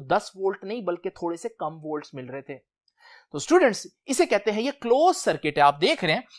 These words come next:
कि ये वाली डायग्राम एग्जैक्ट मैंने यहां पर भी बनाई हुई है। तो क्लोज सर्किट का मतलब क्या है?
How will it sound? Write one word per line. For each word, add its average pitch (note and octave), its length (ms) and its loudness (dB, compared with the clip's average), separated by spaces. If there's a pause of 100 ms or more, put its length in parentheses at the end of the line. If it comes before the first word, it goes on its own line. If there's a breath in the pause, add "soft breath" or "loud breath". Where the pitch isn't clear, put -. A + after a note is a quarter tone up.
(180 soft breath)
कि F#3+ 80 0
ये G3+ 180 0
वाली F#3+ 240 4
डायग्राम E3 400 0
एग्जैक्ट D3+ 300 -4
मैंने E3 160 -6
यहां C#3+ 220 -2
पर D3+ 120 -6
भी D3 120 -2
बनाई D#3 300 2
हुई D#4 100 2
है। F4 100 2 (960)
तो G#3 80 2
क्लोज C#4+ 360 10
सर्किट D#4+ 340 6
का E4+ 140 10
मतलब D#4 320 0
क्या E3 180 8
है? A#2+ 180 0